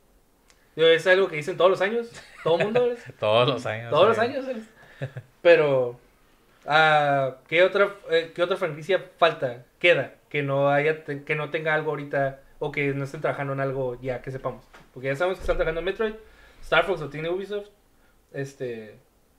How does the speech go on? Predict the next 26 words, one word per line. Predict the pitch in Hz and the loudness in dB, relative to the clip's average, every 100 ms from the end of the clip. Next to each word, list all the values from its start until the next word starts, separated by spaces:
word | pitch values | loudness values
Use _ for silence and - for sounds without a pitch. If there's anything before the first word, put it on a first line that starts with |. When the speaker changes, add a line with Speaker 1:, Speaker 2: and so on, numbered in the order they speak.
| _ - | _ -8
Speaker 1:
ya | 127 | -6
Donkey | 135 147 143 | -6 -8 -8
Kong | 156 | -6
ya | 143 | -4
hubo, | 165 170 175 170 | -4 -4 -4 -4
ya | 135 127 131 | -4 -2 -2
hay | 127 | -2
Marios, | 147 156 160 156 | -4 -4 -4 -4
ya | 143 | -2
hay | 135 | -2
Zeldas. | 135 139 - - - - - _ _ _ _ _ _ _ _ _ _ _ _ _ _ _ _ _ _ _ _ - | -2 -6 -8 -18 -20 -20 -20 _ _ _ _ _ _ _ _ _ _ _ _ _ _ _ _ _ _ _ _ -16
Speaker 2:
¿De | |
esas | 98 107 | -14 -12
franquicias? | 98 90 101 131 143 - _ _ _ _ _ _ - | -12 -12 -14 -14 -16 -18 _ _ _ _ _ _ -20
No, | 110 | -10
Speaker 1:
Pues, | 131 | -8
Speaker 2:
no | 123 | -8
hay | |
Speaker 1:
digo, | 135 143 | -2 -2
Speaker 2:
nada. | 139 | 0
Speaker 1:
F | - | -2
cero. | 165 175 185 170 - - - - - - _ _ _ _ _ _ | -2 -2 -4 -8 -14 -20 -20 -20 -20 -20 _ _ _ _ _ _
E-, | 175 | 0
incluso, | 196 196 180 196 226 220 | 2 -4 -2 0 2 2
o | |
sea, | 185 175 139 | 2 2 0